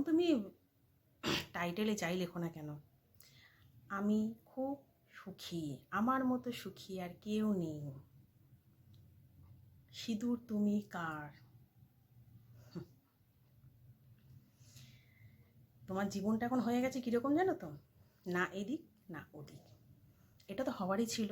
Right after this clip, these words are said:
কেননা দু নৌকায় পা দিয়ে চললে নৌকো তো ডুববেই, এটা আমরা সবাই জানি। আর একটা কথা আপনারা কি খেয়াল করেছেন? কি কথা? না, ওইটুকু দি-, দুধের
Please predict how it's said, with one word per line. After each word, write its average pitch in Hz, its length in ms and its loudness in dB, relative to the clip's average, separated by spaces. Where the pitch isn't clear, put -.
কেননা 196 320 -2
দু 175 160 -4
নৌকায় 170 360 -2
পা 170 180 -6
দিয়ে 180 180 -4
চললে 180 400 -4
নৌকো 170 240 -4
তো 175 100 -6
ডুববেই, 151 440 -8
এটা 147 160 -8
আমরা 185 140 -4
সবাই 156 320 -8
জানি। 143 220 -10
আর 208 120 4
একটা 240 220 0
কথা 262 220 -2
আপনারা 233 240 -2
কি 247 120 -8
খেয়াল 220 240 -2
করেছেন? 240 420 -2
কি 240 160 -4
কথা? 269 240 -6
না, 185 160 -2
ওইটুকু 277 360 0
দি-, 202 280 -2
দুধের 208 280 2